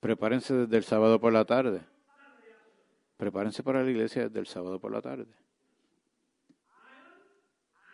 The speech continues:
Planchen y saquen su ropa.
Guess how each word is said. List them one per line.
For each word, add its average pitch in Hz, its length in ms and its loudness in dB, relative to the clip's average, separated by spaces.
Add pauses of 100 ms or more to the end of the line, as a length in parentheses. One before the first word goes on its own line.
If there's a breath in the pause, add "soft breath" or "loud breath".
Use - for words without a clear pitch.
(1600)
Planchen 120 540 0
y 120 80 -2
saquen 123 300 -4
su 139 160 -4
ropa. 170 360 -6